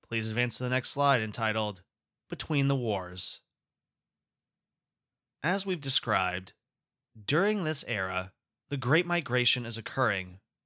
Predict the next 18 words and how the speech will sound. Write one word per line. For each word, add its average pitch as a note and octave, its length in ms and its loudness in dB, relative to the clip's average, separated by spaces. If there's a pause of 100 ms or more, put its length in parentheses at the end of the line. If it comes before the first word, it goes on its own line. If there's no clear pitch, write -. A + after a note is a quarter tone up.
(160)
in C3 140 2
which C3+ 260 2
six - 440 -2
million C#3 420 2
African C#3+ 420 -2
Americans A2+ 580 -2
moved C#3 380 0
to E3+ 100 -6
the D3+ 120 -2
West A2+ 420 0
and G#2 220 -6
North B2+ 280 0
from G2+ 200 -10
nineteen C3+ 500 -2
sixteen A#2 560 -4
to B2+ 100 -8
nineteen F#2+ 440 -4
seventeen. G#2+ 840 -2